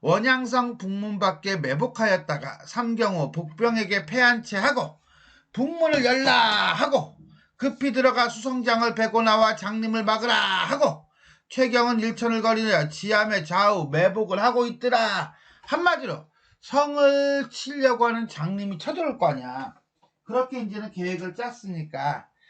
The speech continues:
그러니까 그것에 대비해서 미리미리 지금 뭐 하고 있는 거예요? 그렇죠. 방비책을 갖추고 있다라고 보면 돼요. 이걸 매우 짧게 요약적으로 제시하고 있네요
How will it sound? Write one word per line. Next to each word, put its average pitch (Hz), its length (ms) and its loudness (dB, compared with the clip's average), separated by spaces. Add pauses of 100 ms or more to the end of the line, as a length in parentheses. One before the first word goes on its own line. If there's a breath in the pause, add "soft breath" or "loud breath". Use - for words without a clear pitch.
(200 soft breath)
그러니까 226 280 2
그것에 247 540 4
대비해서 196 600 -2
미리미리 196 500 -4
지금 190 240 -6
뭐 220 100 8
하고 220 140 4
있는 202 180 -8
거예요? 147 340 -2 (320)
그렇죠. 165 480 -6 (260 soft breath)
방비책을 226 1000 -2
갖추고 220 440 -2
있다라고 214 840 6
보면 175 280 -2
돼요. 123 220 -4 (340 soft breath)
이걸 208 300 2
매우 196 320 0
짧게 285 580 2 (140)
요약적으로 175 1000 2
제시하고 233 840 -4
있네요 180 1200 -2